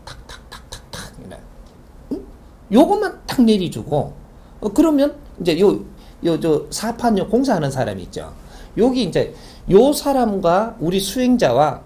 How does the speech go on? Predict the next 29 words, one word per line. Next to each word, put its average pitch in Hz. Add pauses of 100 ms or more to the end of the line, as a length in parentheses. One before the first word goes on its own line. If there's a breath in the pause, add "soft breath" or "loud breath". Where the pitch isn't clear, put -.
누가 143
맞겠다라는 226
걸 175
이걸 269
봐야 120
되는 87
거죠. 76 (1300)
어머, 160
이 247
사람은 214
재물 311
때문에 147
왔으니까. 71 (1080 loud breath)
어, 160
저 247
재물에 294
대해서 196
공수만 311
딱 139
나오는 107
거죠. 80 (480 loud breath)
어, 254
이 262
사람은 220
아주 165 (260 loud breath)
그 156
내가 151
그 127 (340)
직위, 175